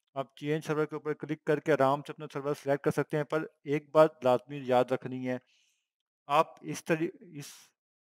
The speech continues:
पर आपने एक बात लाजमी याद रखनी है, इस तरीके से आप एक ही बार अपना सर्वर चेंज करवा सकते हैं, दूसरी बार नहीं होगा। पबजी वाले यहाँ पर साफ-साफ लिख के बता रहे हैं। ये देखिए, मैं आपको दिखाता हूँ। अ, "Please make sure that you have chosen this server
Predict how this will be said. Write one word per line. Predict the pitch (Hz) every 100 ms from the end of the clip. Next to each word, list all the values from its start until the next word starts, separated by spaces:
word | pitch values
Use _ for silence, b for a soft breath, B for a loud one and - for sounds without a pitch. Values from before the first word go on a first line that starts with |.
| _ _ _ _ _ -
पर |
आपने | 147 156 156
एक | 151
बात | 156 143
लाजमी | 135 131 170 151
याद | 147
रखनी | 147 - 147
है, | 151 156 -
इस | 170 -
तरीके | 156 143 165
से | 156 160
आप | 147 -
एक | 156 165 -
ही |
बार | 180 165
अपना | 156 156
सर्वर | - 135
चेंज | 139 135 135
करवा | 131 123 120
सकते | 131 -
हैं, | 131
दूसरी | 123 131 139
बार | 131 131
नहीं | 113 113 143
होगा। | 131 117 113 - B B B _
पबजी | 120 123
वाले | 147 147 147
यहाँ | 139 139
पर | 143
साफ-साफ | - 131 143 - 156 143
लिख | 135 -
के | 143
बता | 123 123 120
रहे | 120
हैं। | 120 117 - _ _ _ _ _ _ 117
ये | 120
देखिए, | 120 -
मैं | 123
आपको | 120 -
दिखाता | 120 113 117 -
हूँ। | 117 110 _ _ _ _ -
अ, | 117 117 117 _ _ _ _ _ _ -
"Please | 160 151
make | 156 -
sure | 160 156
that | 151 151 147
you | 147
have | 143
chosen | 147 - 131 147 131
this | 127 131
server | 120 131